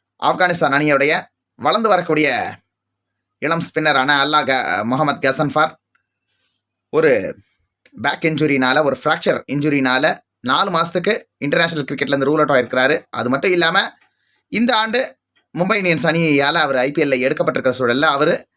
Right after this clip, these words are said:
இந்த ஐ பி எல் தொடர் முழுக்க மிஸ் பண்ணக்கூடிய ஒரு இக்கட்டான சூழலும் வந்திருக்குது. அதே மாதிரி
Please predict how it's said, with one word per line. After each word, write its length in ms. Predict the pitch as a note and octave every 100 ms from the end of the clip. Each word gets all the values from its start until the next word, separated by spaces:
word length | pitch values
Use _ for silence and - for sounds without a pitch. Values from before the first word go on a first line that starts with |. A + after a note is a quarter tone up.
| _ _ _
இந்த 300 | - E3 F3
ஐ 140 | - F3
பி 100 | F#3
எல் 60 |
தொடர் 200 | D3+ C3+
முழுக்க 340 | C3+ F#3 G3+ G3
மிஸ் 200 | E3+ F3
பண்ணக்கூடிய 400 | D#3 C#3 C3+ F3+
ஒரு 400 | C3 A#2 F#2+ - _ -
இக்கட்டான 440 | - D#3+ D3+ C#3+
சூழலும் 360 | C3+ A#2 C#3+ D#3
வந்திருக்குது. 340 | A#2+ G#2+ G2 - _ _ _ _ _ _
அதே 180 | - F#3
மாதிரி 380 | G3 G3 C#4